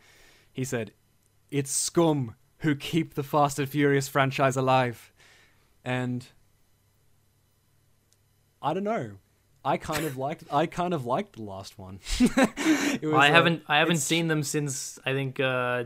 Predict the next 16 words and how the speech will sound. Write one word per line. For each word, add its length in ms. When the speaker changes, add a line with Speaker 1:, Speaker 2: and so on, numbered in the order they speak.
Speaker 2:
six. 600
I 60
think 140
I 40
stopped 300
watching 380
them 100
after 240
six. 540
Speaker 1:
It's 320
trash, 960
but 240
really, 720
really 800
enjoyable 840
trash. 840